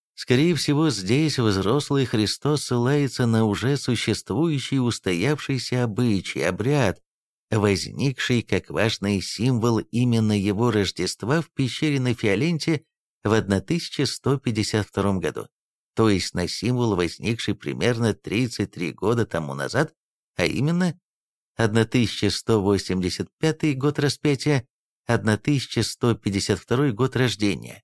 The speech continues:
равно тридцать три года. Поздние комментаторы связали возникновение этого обряда с событиями, произошедшими непосредственно перед страстями Христа, незадолго до его распятия.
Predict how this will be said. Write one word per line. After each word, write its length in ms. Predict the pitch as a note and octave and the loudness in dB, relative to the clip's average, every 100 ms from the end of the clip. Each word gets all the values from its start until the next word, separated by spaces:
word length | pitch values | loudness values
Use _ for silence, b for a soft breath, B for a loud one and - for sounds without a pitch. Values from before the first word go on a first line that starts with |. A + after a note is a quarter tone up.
| _ _ | _ _
равно 560 | A2 A2 E2 C2 C3 E3+ _ _ _ - | 0 2 0 0 0 -2 _ _ _ -6
тридцать 440 | F#2 F2+ - A#2+ | -4 -4 -4 -4
три 160 | G#2+ A#2+ | -2 0
года. 340 | C#3+ D3+ - - _ _ _ _ _ _ _ _ _ _ _ _ - | 2 0 -2 -14 _ _ _ _ _ _ _ _ _ _ _ _ 2
Поздние 520 | C3 C3+ C3 C3 B2+ | 4 4 4 4 4
комментаторы 760 | C3+ A#2+ A2+ - C3+ C3 B2 | 2 2 2 2 0 2 0
связали 520 | A2 A2+ G#2 A2 A#2+ A#2+ | 2 2 2 2 2 2
возникновение 960 | A2 G2 G#2+ G2+ G2 A#2+ B2+ A#2 A2 | 2 0 -2 0 2 2 2 2 2
этого 540 | - A2 G#2 G2+ F#2+ F#2 | 0 -2 0 0 2 2
обряда 440 | D#2+ A2+ B2 G#2 | 0 0 2 0
с 80 | F2+ | 0
событиями, 920 | - E2+ D2 D#3+ - E3 D#3+ E3 - _ _ _ _ - | -2 -2 0 -4 -2 -2 0 0 -2 _ _ _ _ 0
произошедшими 800 | A2+ G#2+ G2+ - E3 - D3 C#3+ | 4 4 4 2 -2 0 0 2
непосредственно 920 | C3 B2+ G#2 - B2 D3+ - C#3+ C3+ | 0 2 0 0 -2 -2 -2 -2 0
перед 260 | - B2 A2+ | 0 0 0
страстями 800 | - A2 A2 - - C#3+ B2+ A#2 | 0 2 2 0 -2 0 2 0
Христа, 560 | - A2 - - - - _ _ _ - | 0 -4 -4 -8 -14 -16 _ _ _ 0
незадолго 640 | A#2+ G#2+ G#2 G#2 G#2 G2+ | 2 4 4 4 2 2
до 80 | G#2+ | 2
его 220 | A2+ A2 | 2 2
распятия. 680 | C3 B2+ F3+ D3+ - F#2 - | 0 0 0 0 0 -6 -8